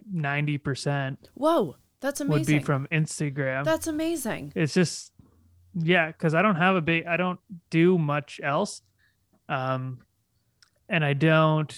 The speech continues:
Speaker 1: my sphere isn't, like, giant in terms of, like, you know, my friends buying my my family, stuff like that.
Speaker 2: Mm-hmm.
Speaker 1: Um, but yeah, it's hard to, like, completely figure it out because, yeah, like I said, it's like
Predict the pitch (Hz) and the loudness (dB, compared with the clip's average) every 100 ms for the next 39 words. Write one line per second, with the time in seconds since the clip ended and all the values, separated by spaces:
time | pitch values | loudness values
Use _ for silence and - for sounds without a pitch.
0 | - - 311 170 139 120 - 185 180 160 | -18 -14 -6 -4 -4 -6 0 2 4 2
1 | 143 151 143 135 139 - 180 151 135 135 | 0 -4 -8 -12 -12 -10 -6 -2 -2 -2
2 | 127 123 - _ _ - 147 143 139 131 | -6 -10 -18 _ _ -8 -4 0 0 -2
3 | 131 131 127 _ - 160 139 127 131 - | -4 -6 -8 _ -10 -8 -6 -8 -8 -6
4 | 139 135 131 127 127 123 120 131 120 113 | -4 -4 -6 -8 -8 -10 -10 -10 -10 -14
5 | _ _ _ 160 135 - 127 127 127 123 | _ _ _ -8 -8 -8 -8 -8 -8 -10
6 | 117 139 127 131 120 135 131 147 - _ | -8 -8 -6 -6 -6 -6 -4 -4 -8 _
7 | 190 190 185 165 143 135 131 135 131 - | -10 -6 -6 -6 -4 -2 -2 -4 -6 -10
8 | _ _ _ _ _ _ _ _ _ - | _ _ _ _ _ _ _ _ _ -4
9 | 139 151 147 139 160 - 170 180 175 175 | 0 2 2 2 -2 2 4 4 4 2
10 | 160 151 - 160 139 - 156 160 151 147 | 2 0 -2 -6 -4 -4 -4 -4 -4 -4
11 | 135 _ _ _ _ - 160 143 147 143 | -6 _ _ _ _ -4 -2 0 0 2
12 | 139 151 156 151 135 135 127 127 127 120 | 2 2 0 0 0 -2 -4 -6 -6 -6
13 | 139 127 - 139 123 | -6 -6 -6 -6 -6